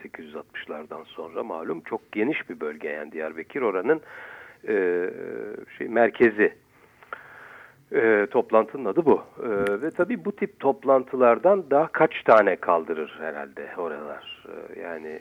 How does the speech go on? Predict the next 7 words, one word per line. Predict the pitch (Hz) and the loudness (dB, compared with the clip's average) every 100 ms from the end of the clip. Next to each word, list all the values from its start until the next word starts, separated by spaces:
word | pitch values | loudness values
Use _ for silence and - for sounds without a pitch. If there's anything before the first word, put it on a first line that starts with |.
| - | -16
hmm, | - - - - - | -18 -16 -16 -10 -8
daha | 85 85 - 147 | -6 -8 -10 -14
ilk | 135 - | -10 -6
defa, | 92 85 80 - - - | -4 -2 -2 -6 -18 -16
e, | 98 78 76 76 76 | -10 -8 -8 -10 -4
bu, | 92 78 _ _ _ _ _ _ _ _ _ - - | -2 -2 _ _ _ _ _ _ _ _ _ -20 -10
e, | 92 80 78 | -6 -4 -6